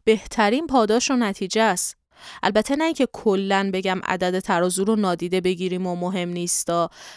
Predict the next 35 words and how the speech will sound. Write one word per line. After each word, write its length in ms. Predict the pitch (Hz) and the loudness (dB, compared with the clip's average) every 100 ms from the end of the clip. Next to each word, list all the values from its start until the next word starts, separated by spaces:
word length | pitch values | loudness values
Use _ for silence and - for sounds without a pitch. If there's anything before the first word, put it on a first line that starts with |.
| - | -2
نه، 160 | 262 254 | 2 4
منظورم 500 | 202 214 220 277 311 | 4 2 2 2 2
این 160 | 302 | 2
نیست. 300 | 294 202 - - | 2 2 0 2
فقط 220 | 233 294 | 2 2
می‌گم 240 | 294 311 - | 2 0 2
عدد 480 | - 226 220 220 214 | 2 2 2 2 2
سایز 540 | - - 247 311 320 | 2 4 4 4 2
هم 320 | 247 220 208 | 2 2 2
به 60 | 202 | 4
اندازه 520 | 202 208 202 202 294 - | 4 2 0 0 0 2
عدد 380 | 214 202 202 202 | 0 2 0 0
ترازو 600 | - 202 190 196 202 285 | 0 2 2 0 -2 0
مهمه 680 | 277 220 254 254 196 160 - _ | 2 2 2 2 0 -2 -6 _
و 80 | 196 | 2
باید 200 | 190 226 | 4 4
بهش 160 | 262 - | 2 4
توجه 520 | 226 185 180 202 196 | 4 4 2 2 0
کنید. 420 | - 175 160 - - _ _ _ - | -2 -4 -6 -10 -18 _ _ _ 0
حالا 180 | 226 262 | 2 4
یه 140 | 285 | 4
فرضیه 560 | 311 285 226 202 196 208 | 4 6 6 4 2 2
هم 160 | 240 240 | 2 2
هست 400 | 240 196 - - - - - | 2 2 2 -4 -12 -20 -2
که 120 | 240 | 0
میگه 240 | 226 247 247 | 2 2 2
وقتی 280 | 262 - 277 | 0 0 -2
شما 320 | - 208 202 | 0 0 2
وزن 260 | 196 190 - | 2 2 -2
کم 300 | - 185 185 | -4 -2 -2
نکردی 480 | 180 196 180 175 185 | -2 0 0 0 -2
ولی 220 | 180 185 | 0 2
سایزت 520 | - 202 185 185 180 | 2 2 2 0 -2
پایین 300 | - 196 185 | -2 0 0
اومده، 560 | 185 180 180 233 233 | -2 -2 0 2 2